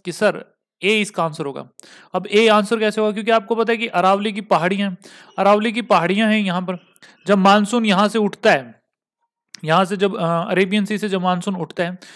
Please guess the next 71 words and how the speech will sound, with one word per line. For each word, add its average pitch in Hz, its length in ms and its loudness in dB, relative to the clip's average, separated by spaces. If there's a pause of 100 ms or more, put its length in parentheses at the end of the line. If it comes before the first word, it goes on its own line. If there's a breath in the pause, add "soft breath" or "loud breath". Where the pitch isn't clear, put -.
(220 loud breath)
तो 233 100 0
जब 226 140 0
मानसून 208 360 2
उठता 220 240 -2
है 233 40 -2
तो 233 160 -2
इसके 196 280 -4
तो 233 80 4
पैरेलल 220 380 2
चला 214 260 2
जाता 208 220 2
है 226 40 4
और 202 100 0
साथ 214 200 0
ही 220 120 -8
साथ - 140 0 (100)
यहाँ 175 260 -2
से 220 100 -6
जब 214 140 0
मानसून 185 380 -2
आ 180 200 2
रहा 208 120 4
होता 170 220 -2
है 196 120 -6 (400 loud breath)
तो 240 60 0
ये 220 220 0
यहाँ 226 280 2
तक - 160 -2
पहुँचता 214 300 0
है, 226 60 0
मतलब 220 260 -4
कि 214 60 -8
यहाँ 190 180 0
पर 208 120 -4
अरावली 185 380 2
की 208 60 -8
पहाड़ियाँ, 190 420 0
जिस 208 140 -6
कारण 208 240 2
ये 208 320 -2
इसके 185 180 -4
पश्चिम 226 460 -2
भाग 202 180 4
में 196 100 -2
नहीं 185 80 -4
पहुँच 156 180 -8
जाता। 139 300 -12 (520 loud breath)
अभी 220 140 2
समझो 233 280 2
जरा, 135 200 0
पश्चिम 208 400 -2
भाग 196 140 4
का 208 140 -4
मतलब 202 280 -2
क्या 151 100 -4
है? - 100 -16 (340 loud breath)
ये 214 60 -2
ऊपर 220 340 2
नॉर्थ 208 280 2
होता 214 200 -2
है, 226 100 -4
नीचे 185 280 -2
साउथ 202 320 0
होता 208 200 -4
है, 220 160 -6
इधर 180 200 -2
वेस्ट 180 360 -2
होता 202 200 -2
है 208 60 0
और 208 60 0
इधर 220 280 -2